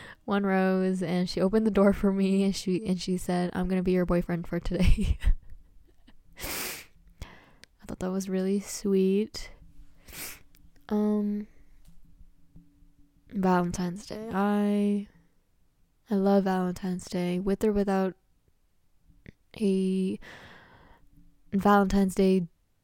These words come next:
real Valentine's Day date. You know, it doesn't really matter.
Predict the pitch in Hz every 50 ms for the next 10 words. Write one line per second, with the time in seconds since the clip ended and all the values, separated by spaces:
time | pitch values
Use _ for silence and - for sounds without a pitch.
0 | _ _ _ _ _ _ _ _ 220 190 196 208 220 214 214 208 196 202 196 196
1 | 196 196 196 190 185 190 190 185 175 175 - _ _ _ - 175 165 165 156 -
2 | - _ _ _ _ _ _ _ _ _ _ _ - 170 175 190 185 185 185 185
3 | 180 185 190 _ _ _ _ _ _ _ - 220 208 202 196 196 185 175 175 175
4 | 170 170 165 165 170 170 170 170 175 175 175 190